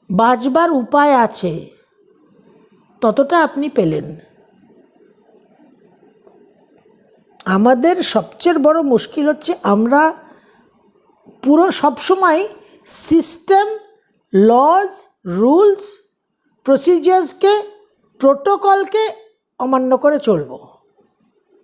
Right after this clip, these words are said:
এবং এই প্রোটোকল অমান্য করার মানসিকতাটা আমাদের মধ্যে এতটা ডিপলি ইনগ্রেইনড যে সেই কারণে শনির বেত্রাঘাতটা আমাদের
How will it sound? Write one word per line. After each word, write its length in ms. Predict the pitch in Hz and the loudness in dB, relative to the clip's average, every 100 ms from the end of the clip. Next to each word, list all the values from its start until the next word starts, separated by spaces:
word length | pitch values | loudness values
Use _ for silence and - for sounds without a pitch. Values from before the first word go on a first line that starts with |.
| _ _ _ _ _ _ _ _ _ _ _ | _ _ _ _ _ _ _ _ _ _ _
এবং 400 | 226 226 330 427 - | 0 2 2 0 -4
এই 140 | 302 | -4
প্রোটোকল 880 | 233 - 240 240 240 339 339 349 381 | -4 -2 2 2 2 -2 2 2 2
অমান্য 580 | - 262 269 285 311 320 | -2 -4 -2 -4 -4 -6
করার 360 | 320 339 359 330 | -2 0 0 -2
মানসিকতাটা 800 | 254 254 262 330 330 330 339 330 | -4 -2 -4 -4 -4 -4 -4 -4
আমাদের 360 | 240 247 277 | -2 -2 -2
মধ্যে 300 | 294 277 311 - | -4 -4 -4 -2
এতটা 640 | 254 226 269 262 339 349 349 - _ _ _ _ _ _ _ _ _ _ _ _ _ _ _ - | -2 0 0 0 0 -2 -4 -12 _ _ _ _ _ _ _ _ _ _ _ _ _ _ _ -10
ডিপলি 600 | 185 233 311 359 - 403 | 0 2 2 0 -4 0
ইনগ্রেইনড 720 | 370 294 262 214 185 143 143 - - - _ _ _ _ _ _ _ _ _ 226 | 0 0 0 0 0 -2 -12 -20 -20 -20 _ _ _ _ _ _ _ _ _ -2
যে 80 | |
সেই 260 | 240 233 220 | 0 2 2
কারণে 420 | 240 277 302 330 | 2 0 0 -2
শনির 520 | - - 247 285 330 | -4 -2 0 0 0
বেত্রাঘাতটা 840 | 233 226 226 269 277 269 277 - 302 | 0 0 0 -4 -2 -2 -4 -4 -2
আমাদের 520 | 233 214 262 277 - | 0 2 2 -2 -14